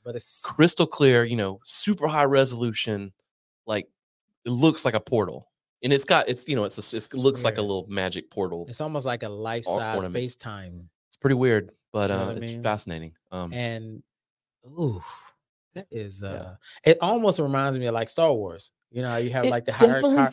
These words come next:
Speaker 2: felt
Speaker 1: uh,
Speaker 2: Star Trek-y.
Speaker 1: y-,
Speaker 2: It was
Speaker 1: what do
Speaker 2: like
Speaker 1: you, you know how
Speaker 2: Yeah.
Speaker 1: they, they can talk to people, they have the little disc, and then
Speaker 2: Oh, the
Speaker 1: the,
Speaker 2: little
Speaker 1: the
Speaker 2: hologram
Speaker 1: hologram will
Speaker 2: person.
Speaker 1: pop up.
Speaker 2: Yeah.
Speaker 1: Right, right.
Speaker 2: Yeah,
Speaker 1: Yeah,
Speaker 2: yeah,
Speaker 1: and
Speaker 2: yeah.
Speaker 1: then you talk to the hologram.
Speaker 2: Yep.
Speaker 1: It's like that.
Speaker 2: Yep.
Speaker 1: Oof.
Speaker 2: Pretty weird. So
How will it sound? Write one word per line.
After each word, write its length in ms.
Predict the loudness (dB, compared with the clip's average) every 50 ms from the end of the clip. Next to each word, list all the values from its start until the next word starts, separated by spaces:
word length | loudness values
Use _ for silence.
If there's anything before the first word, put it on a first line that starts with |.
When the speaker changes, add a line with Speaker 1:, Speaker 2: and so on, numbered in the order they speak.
| -2 6 8
Speaker 2:
felt 200 | 8 8 8 6
Speaker 1:
uh, 120 | 2 -4 -10 _ _ -14
Speaker 2:
Star 280 | -2 4 6 6 6
Trek-y. 440 | 6 6 4 4 4 4 -4 -10 -10 -14 _ _ _ _
Speaker 1:
y-, 80 | -20 -8 -4
Speaker 2:
It 60 | -2
was 100 | -2 -2
Speaker 1:
what 40 | 0
do 60 | 0
Speaker 2:
like 160 | -2 -2 -4 -6
Speaker 1:
you, 60 | -10
you 60 | -8
know 200 | -6 -4 -6 -6 -8 -6
how 100 | -4 -4
Speaker 2:
Yeah. 60 | -2
Speaker 1:
they, 120 | -2 -2 -2
they 140 | -2 -4 -4
can 100 | -4 -6
talk 240 | -2 -2 -2 -2 -4
to 40 | -10
people, 280 | -10 -10 -12 -8 -6 -6
they 60 | -4 -4
have 100 | -4 -4
the 80 | -4
little 160 | -4 -4 -6
disc, 360 | -2 -2 -2 -2 -2 -4 -8 -12 -16 -18 -14
and 120 | -12 -10
then 100 | -8 6 8
Speaker 2:
Oh, 80 | 8 8
the 80 | 8
Speaker 1:
the, 60 | 6
Speaker 2:
little 180 | 6 6 6 6
Speaker 1:
the 120 | 4 0 -6 _ -12
Speaker 2:
hologram 440 | 0 4 4 6 6 6 6 6 4
Speaker 1:
hologram 120 | 4 4
will 0 | 4 4
Speaker 2:
person. 160 | 4 4 2
Speaker 1:
pop 140 | 2 2 0
up. 100 | 0 2
Speaker 2:
Yeah. 80 | 0 0
Speaker 1:
Right, 180 | 0 -2 -4 -8
right. 180 | -10 -8 -4
Speaker 2:
Yeah, 100 | -2 -2
Speaker 1:
Yeah, 60 | -2
Speaker 2:
yeah, 60 | -2 -4
Speaker 1:
and 80 | -4 -6
Speaker 2:
yeah. 60 | -8
Speaker 1:
then 80 | -10
you 60 | -10 -10
talk 240 | -8 -8 -8 -8 -6
to 100 | -6 -6
the 60 | -4
hologram. 420 | -2 -4 -4 -4 -6 -10 -12 -12 -14 _ -12 -8
Speaker 2:
Yep. 120 | -4 -4
Speaker 1:
It's 80 | 0 0
like 180 | 2 0 2 2
that. 200 | 2 0 0 0 -4 _ _ _ _
Speaker 2:
Yep. 180 | -12 -12 -12 -12 _ _ _ _ _ _ _ _ _ _ _ _ _ -6
Speaker 1:
Oof. 380 | -6 -6 -6 -6 -14 -16 -18 -20 _ _ _ _ _ _
Speaker 2:
Pretty 120 | -12 -10 -8
weird. 260 | -6 -6 -6 -6 -10 _ _ _ _ _ _ _ _ -20 -20 _ _ _ _ _ _ _ _ _ _ _ _ _ _ _ _ _ _ _ _ _ _ _ _ _ _ _ _ _ _ _ _ _ _ _ _ _ _ _ _
So 240 | 6 6 6 4